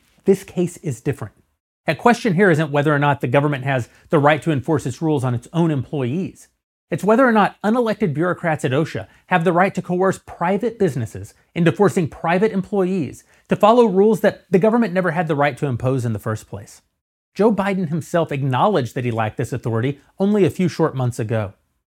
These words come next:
But lacking authority, and even admitting to lacking authority, has never stopped Joe Biden from trying to force Americans to comply with his policies. Look, we're confident in our cause. We have the rule of law, administrative and constitutional, on our side.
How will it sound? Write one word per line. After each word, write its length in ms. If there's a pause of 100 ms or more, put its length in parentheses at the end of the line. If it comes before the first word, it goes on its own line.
(200)
But 140
lacking 400
authority, 420
and 140 (180)
even 220
admitting 460
to 60
lacking 360
authority, 460 (160)
has 160
never 180
stopped 320
Joe 180
Biden 440 (160)
from 140
trying 180
to 60
force 260
Americans 460
to 60
comply 380
with 160
his 140
policies. 560 (580)
Look, 260
we're 100
confident 460
in 80
our 100
cause. 400 (420)
We 140
have 140
the 80
rule 180
of 100
law, 340
administrative 640
and 100
constitutional, 720
on 100
our 140
side. 400